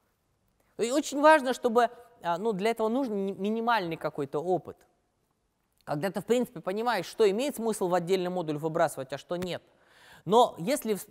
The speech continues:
сходить на какие-то нормальные заседания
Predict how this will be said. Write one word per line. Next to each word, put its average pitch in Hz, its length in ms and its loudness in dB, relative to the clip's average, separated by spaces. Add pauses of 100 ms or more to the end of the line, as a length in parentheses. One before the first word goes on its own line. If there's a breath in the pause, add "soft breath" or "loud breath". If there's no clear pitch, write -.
сходить 202 560 -2
на 202 180 -4
какие-то 202 400 -8
нормальные 180 580 0
заседания 165 680 -6